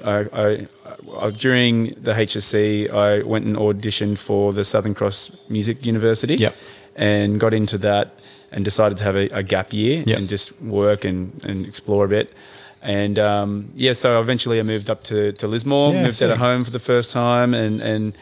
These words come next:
Speaker 1: got a pad. I was living with a girlfriend.
Speaker 2: Yeah.
Speaker 1: Uh, we moved up there together.
Speaker 2: Where'd you live? In Lismore?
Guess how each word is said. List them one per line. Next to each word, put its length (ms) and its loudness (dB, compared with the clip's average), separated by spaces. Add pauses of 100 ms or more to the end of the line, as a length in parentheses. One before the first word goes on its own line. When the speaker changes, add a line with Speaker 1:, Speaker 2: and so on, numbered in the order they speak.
(100)
Speaker 1:
got 100 -6
a 60 -4
pad. 420 2
I 60 -4
was 160 -6
living 180 0
with 80 0
a 60 0
girlfriend. 640 0 (140)
Speaker 2:
Yeah. 180 0 (100)
Speaker 1:
Uh, 200 -6
we 100 -4
moved 160 -2
up 80 -2
there 140 -6
together. 420 0
Speaker 2:
Where'd 160 4
you 60 2
live? 240 2
In 160 4
Lismore? 360 2